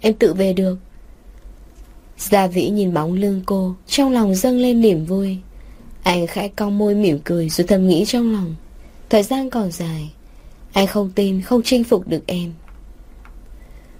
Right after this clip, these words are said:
Phong trở về nhà bằng vẻ mặt rất khó coi, ném cái cặp lên bàn, tay nới lỏng cổ áo liếc nhìn Lưu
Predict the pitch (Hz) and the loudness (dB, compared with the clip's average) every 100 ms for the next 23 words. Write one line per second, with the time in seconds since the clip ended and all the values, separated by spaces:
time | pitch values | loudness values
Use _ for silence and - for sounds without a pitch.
0 | - - 196 185 185 165 165 165 165 156 | -4 0 2 2 2 2 2 0 -2 -4
1 | 160 175 170 170 151 160 151 - 254 - | -2 -2 -2 0 0 0 -4 -2 -4 -2
2 | 190 160 - 175 170 170 - - - - | -4 -4 -6 -8 -6 -10 -16 -20 -20 -4
3 | 208 202 233 294 269 208 214 202 190 180 | 0 2 0 0 0 0 0 0 -2 -2
4 | 160 160 - 240 233 214 262 220 170 - | -4 -10 0 4 6 6 4 0 2 2
5 | 147 165 175 220 285 294 208 185 214 | 2 -2 -2 2 2 4 4 6 6